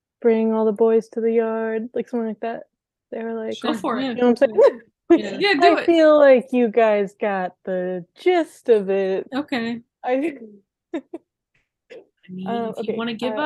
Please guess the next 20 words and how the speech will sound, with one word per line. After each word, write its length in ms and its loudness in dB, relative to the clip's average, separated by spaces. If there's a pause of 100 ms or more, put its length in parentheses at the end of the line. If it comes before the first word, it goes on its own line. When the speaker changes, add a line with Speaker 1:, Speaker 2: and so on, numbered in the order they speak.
(140)
Speaker 2:
up. 60 -20 (1300)
Speaker 1:
uh, 320 -10 (600)
Riverdinks, 1300 0 (340)
Riverdinks 800 2
is 220 -4
back. 300 -8 (1200)
I 60 -14
decided 320 -4
to 100 -2
abandon 880 -4
my 140 -12
earlier 480 -4
plan 480 -14 (360)
Speaker 3:
Okay. 500 -4 (100)
Speaker 1:
<laughs> 100 -6
to 100 8
kinda 540 4
throw 300 2
a 60 2
curveball. 840 -4